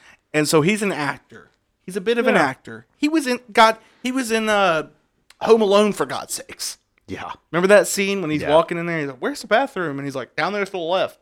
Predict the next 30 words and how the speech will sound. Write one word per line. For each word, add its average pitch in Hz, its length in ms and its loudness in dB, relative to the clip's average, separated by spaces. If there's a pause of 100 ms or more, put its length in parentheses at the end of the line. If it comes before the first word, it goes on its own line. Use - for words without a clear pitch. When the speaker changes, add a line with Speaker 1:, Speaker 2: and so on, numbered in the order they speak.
Speaker 1:
That's 135 140 -20 (460)
freaking 180 400 -6
Speaker 2:
Yeah. 147 60 -2
Speaker 1:
Donald. 147 280 -6 (720)
And, 156 180 6
um, 131 360 4 (540)
here's 214 200 -4
the 196 80 -4
thing 175 240 0
with 143 180 -4
this 135 220 -2
whole, 131 280 -8 (120)
this 143 180 -10
whole 135 200 -6
deal. 123 480 -16 (1700)
Uh, 160 80 -2 (140)
not 160 280 2
only 175 200 2
does 147 220 -2
his 139 220 -6 (200)
words 135 480 -8
hold 120 280 -10
weight, 117 320 -14 (260)
but 143 320 0 (220)
there's 208 180 -4
a 165 80 -6
lot 160 440 -4
of 151 80 -2
misguided 127 640 -2
people. 117 500 -18